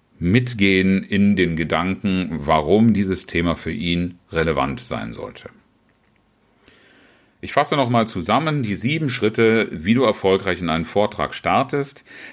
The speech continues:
Erstens eine deutlich vernehmbare, kräftige Begrüßung. Zweitens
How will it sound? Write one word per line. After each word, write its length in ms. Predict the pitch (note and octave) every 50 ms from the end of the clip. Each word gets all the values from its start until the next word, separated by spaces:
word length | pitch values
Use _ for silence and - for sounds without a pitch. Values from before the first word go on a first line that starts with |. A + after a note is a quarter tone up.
| - _ -
Erstens 680 | F#2 G#2 A2+ A#2 A#2 - - B2 A#2+ A#2+ A#2+ B2 -
eine 340 | - D#2+ E2+ E2 E2 D#2+ D2+ - _ _ _ _ _ - -
deutlich 580 | - E2 F2 G2 A2 - - A2+ G#2 - - - _
vernehmbare, 920 | _ - - F2 E2+ E2+ F#2 G2+ G#2 G#2+ G2+ G2 F#2+ F#2 F2+ E2+ F2 F2 E2+
kräftige 500 | - - F2+ F2 - - - F#2 D#2 C#2
Begrüßung. 680 | C#2+ D#2+ D2 - G#2 B2 D3 - - D3 C#3+ D3 D3+ D#3 - _ _ _ - - - - - - - -
Zweitens 760 | - - G2 F#2+ F#2+ G2+ G2+ - A#2 A2+ G#2+ A2+ - - _